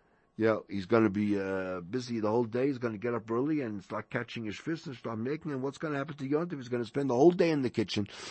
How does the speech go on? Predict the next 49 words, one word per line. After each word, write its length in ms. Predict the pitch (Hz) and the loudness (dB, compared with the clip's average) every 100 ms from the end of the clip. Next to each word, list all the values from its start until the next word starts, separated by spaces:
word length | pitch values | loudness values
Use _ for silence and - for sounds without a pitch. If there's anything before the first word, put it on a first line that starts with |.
| - | 8
whole 200 | 143 196 | 12 12
day 180 | 196 160 | 12 6
involved 340 | 127 131 127 | 6 4 4
in 100 | 127 | 0
food 220 | 104 156 | 2 0
preparation. 560 | 135 127 120 113 117 110 - - | 2 -2 0 -2 -2 -8 -14 -2
And 160 | 110 127 | 2 8
what 240 | 180 185 | 8 8
kind 220 | 202 196 | 4 6
of 80 | 190 | 6
Yom 200 | 185 190 | 6 6
Tov 220 | 196 185 | 4 0
is 160 | 185 170 | 0 2
that? 200 | 180 175 - - - - | 2 2 -2 -20 -8 -2
Is 140 | 139 | 8
that, 280 | 180 185 185 | 10 8 8
uh, 260 | 175 170 156 - - | 8 8 4 -4 -4
anyway, 420 | 151 226 233 113 | 2 4 4 2
right? 220 | 90 123 139 | -2 -4 -6
The 300 | 135 123 127 | -4 0 4
Yom 200 | 143 151 | 4 2
Tov 60 | |
is 80 | 170 | 0
gonna 160 | 156 151 | 0 0
become 260 | - 156 | 0 0
like 220 | 147 135 - - _ - | 0 -2 -6 -20 _ 4
any 260 | 180 196 | 6 10
other, 380 | 175 165 170 156 - - _ | 8 10 10 8 2 -20 _
any 220 | 143 165 170 | 2 4 4
other 220 | 147 143 | 6 4
weekday, 560 | 139 190 202 202 196 | 2 -2 -2 -4 -2
and, 120 | 170 135 | -2 -2
and 200 | 117 123 | 0 2
you 80 | |
won't 200 | 123 117 | 4 4
be 80 | 120 | 2
learning 300 | 123 131 147 | 2 4 2
Torah, 240 | 143 202 214 | 4 4 6
you 140 | 185 | 4
won't 180 | 143 110 | 4 2
be 80 | 113 | -2
going 300 | 120 123 131 | -2 0 0
to 140 | 143 | -2
shul, 360 | 143 - 233 208 | -4 0 2 2
and 100 | 185 | 2
there 80 | 147 | 2
won't 160 | 143 | 0
be 100 | 139 | 0
any, 180 | 139 143 | 0 0